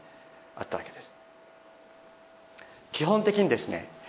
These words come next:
これを聞いたから人々は去っていったということなんです。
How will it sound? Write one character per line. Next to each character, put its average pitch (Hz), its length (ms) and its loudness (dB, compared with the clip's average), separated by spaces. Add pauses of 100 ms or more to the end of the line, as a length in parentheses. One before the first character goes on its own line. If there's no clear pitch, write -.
(320)
こ 185 140 6
れ 214 100 10
を 226 120 10
聞 220 200 6
い 220 40 6
た 226 140 10
か 160 100 4
ら 156 140 6
人 185 160 4
々 147 180 8
は 101 100 6
去 233 140 4
っ 240 60 0
て - 140 4
い 147 40 4
っ - 80 2
た 147 120 2
と - 80 -6
い - 40 -4
う - 20 -10
こ 95 60 -8
と - 60 -10
な - 60 -12
ん - 60 -18
で - 60 -20
す。 - 20 -20